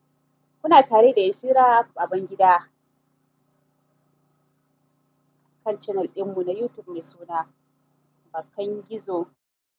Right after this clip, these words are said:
Media. Kuma dama wannan lokaci, lokaci ne na kawo muku series ɗinmu wato Baiwa ko Cuta, amma aka samu saɓani.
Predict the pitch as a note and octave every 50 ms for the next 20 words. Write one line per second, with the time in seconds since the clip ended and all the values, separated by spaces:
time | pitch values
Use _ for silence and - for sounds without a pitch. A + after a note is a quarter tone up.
0 | _ _ _ _ _ _ _ _ _ _ _ _ _ _ _ E4+ F4 F4 F4 E4+
1 | F4 E4 D#4 C4 F#3 - - _ _ _ _ _ _ _ _ _ _ _ _ G3+
2 | G3 G3+ G#3 G3 G3 F#3 F#3 F#3+ F#3+ F#3+ F#3 F3 F3+ F#3+ F#3+ F#3 F3 - - G3+
3 | - - G#4+ G#4+ - G4+ - _ _ G3 F#3+ - F3+ E3+ F3 E3+ E3 D#3+ D#3+ D#3+
4 | _ _ _ _ _ _ _ _ _ _ _ _ _ _ _ _ _ _ _ _
5 | _ G3+ G3 F#3+ G3 F#3 - F#3 - _ G3+ G3 F#3 F3 - _ - A3 A3+ G#3+
6 | F#3+ E3+ D#3 D#3 D#3 _ E3 D#3 D#3 _ _ _ _ _ _ - F3+ F3 E3+ E3+
7 | D#3+ D#3+ F3 E3+ _ _ D#3+ _ G3 A3 - - _ _ _ _ _ _ _ -
8 | E3 _ D#3+ C3 G2+ - E3 D#3+ _ D#3 D3+ D3+ D3+ _ _ - - - - _
9 | C#3+ C#3 C#3+ D3 D3+